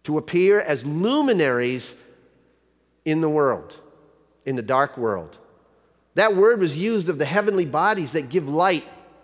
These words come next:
in the darkness of night back in the Old Testament in Genesis when God said, "Let there be lights," or luminaries,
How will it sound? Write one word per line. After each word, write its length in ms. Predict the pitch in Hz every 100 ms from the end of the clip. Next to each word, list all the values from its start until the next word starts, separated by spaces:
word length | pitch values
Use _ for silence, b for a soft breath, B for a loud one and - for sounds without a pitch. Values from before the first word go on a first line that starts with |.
| _ _ _ _ _
in 100 | 147
the 80 | 135
darkness 500 | 113 139 147 156 -
of 140 | 117
night 480 | 110 131 127 98 -
back 240 | 127 127 131
in 80 |
the 140 | 110 120
Old 200 | 123 101
Testament 480 | 151 127 110 95 90
in 80 |
Genesis 600 | 90 131 127 - 90 - 104
when 120 | 95
God 300 | 120 123 113
said, 220 | - 104
"Let 220 | 127 135
there 160 | 135 117
be 180 | 120 117
lights," 480 | 113 127 101 80
or 180 | - 110
luminaries, 920 | 107 123 151 165 120 104 95 87 90